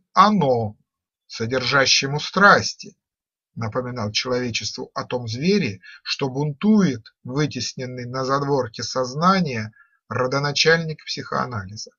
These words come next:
По отношению к «оно»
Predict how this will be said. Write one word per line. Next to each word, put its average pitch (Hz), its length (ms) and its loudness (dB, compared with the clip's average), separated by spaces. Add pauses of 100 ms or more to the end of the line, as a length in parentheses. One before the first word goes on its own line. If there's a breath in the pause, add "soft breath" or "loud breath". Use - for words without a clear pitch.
(1600)
По 165 140 6
отношению 202 800 4
к - 120 -14 (100)
«оно» 190 640 2